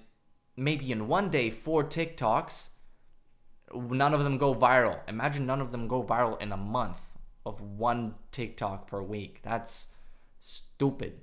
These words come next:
you know, because TikTok's algorithm is confusing, but when you learn it, it's so easy. But that's also what I'm saying. Consistency is key. Eh, this,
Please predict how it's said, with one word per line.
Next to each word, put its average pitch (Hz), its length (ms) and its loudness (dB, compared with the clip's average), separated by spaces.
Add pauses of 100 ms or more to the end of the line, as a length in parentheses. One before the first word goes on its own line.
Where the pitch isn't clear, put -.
you 95 140 -6
know, 107 160 4
because 113 320 -2
TikTok's 147 640 2
algorithm 123 720 0 (520)
is 120 160 -4
confusing, 120 1120 -4
but 110 120 -4
when 117 200 -4
you 110 120 -2
learn 135 340 -2
it, 147 180 -4
it's 107 240 -8
so 117 600 -4 (420)
easy. 104 460 -8 (500)
But 113 540 0 (280)
that's 135 640 -2 (120)
also 135 260 0
what 123 80 2
I'm 120 120 0
saying. 117 380 -6
Consistency 127 1040 -4
is - 200 -8
key. 117 520 -10
Eh, 131 220 -2
this, 156 300 -6